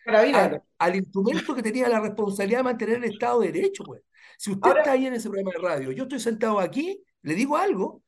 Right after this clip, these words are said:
Speaker 2: fue gracias a la entereza y a la nobleza que tuvo fundamentalmente Carabineros, con todo en contra,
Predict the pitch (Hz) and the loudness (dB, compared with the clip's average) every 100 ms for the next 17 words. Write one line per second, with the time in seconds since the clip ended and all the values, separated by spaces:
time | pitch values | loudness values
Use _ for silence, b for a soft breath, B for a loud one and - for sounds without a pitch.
0 | _ - 196 196 311 - 165 175 175 160 | _ 2 2 4 2 0 -4 -4 -4 -6
1 | 156 165 311 - 170 165 156 160 240 240 | -4 -2 -2 -4 -4 -2 -2 0 -2 -4
2 | 190 214 208 208 175 165 156 151 151 320 | -6 -6 -6 -6 -6 -4 -6 -6 -4 -6
3 | 320 320 269 220 180 160 160 247 - - | -6 -10 -8 -4 -4 -4 -2 -2 -4 -12
4 | _ _ - 190 151 - 330 370 370 370 | _ _ 2 2 2 -4 -2 -4 -2 -2
5 | 190 120 98 | -2 -6 -12